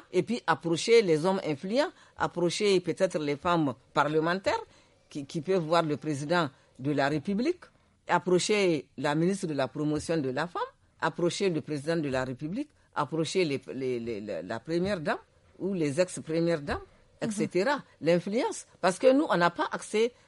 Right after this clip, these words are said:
Speaker 1: au président. Et peut-être parler dans les radios communi-, euh,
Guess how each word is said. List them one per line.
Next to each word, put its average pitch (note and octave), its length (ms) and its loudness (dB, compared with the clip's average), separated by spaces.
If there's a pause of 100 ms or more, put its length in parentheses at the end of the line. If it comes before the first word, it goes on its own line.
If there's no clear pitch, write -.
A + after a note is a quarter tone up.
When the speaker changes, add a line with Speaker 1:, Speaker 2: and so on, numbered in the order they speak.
(140)
Speaker 1:
au D3 120 -2
président. D3+ 580 0 (380)
Et F#3+ 140 2
peut-être A3 460 0
parler F3+ 300 0
dans E3 160 2
les C#3 140 0
radios D3 320 0
communi-, C#3 460 -2 (560)
euh, C#3 220 -4